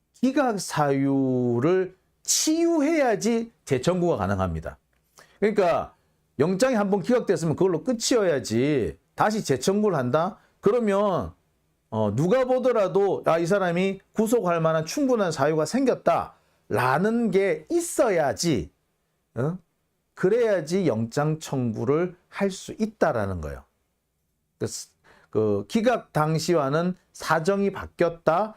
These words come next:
사실관계가 바뀌었다, 뭐 추가적인 증거가 나왔다, 요래야만이 다시 영장을 청구할 수 있는 거야.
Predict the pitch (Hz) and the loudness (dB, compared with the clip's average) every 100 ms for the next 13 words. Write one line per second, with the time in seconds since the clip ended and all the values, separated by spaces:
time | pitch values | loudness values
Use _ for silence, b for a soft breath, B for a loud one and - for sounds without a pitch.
0 | B - 143 139 185 190 180 165 143 104 | B -6 -2 0 0 0 0 -2 -2 -2
1 | - 135 139 156 147 117 - - 226 220 | -2 -4 -2 -2 -2 -4 -6 -2 0 0
2 | 202 180 131 127 147 123 101 101 - 151 | -2 -4 -4 -2 -2 0 -2 -2 -2 -4
3 | B B 127 139 185 220 226 202 170 156 | B B 0 2 2 2 2 0 0 0
4 | 135 147 185 208 - _ _ - 143 151 | 0 0 0 0 -6 _ _ -4 -2 0
5 | 156 110 110 135 131 - 147 135 113 90 | -2 -2 0 -2 -2 -2 -2 -2 -4 -8
6 | 90 87 73 | -10 -10 -10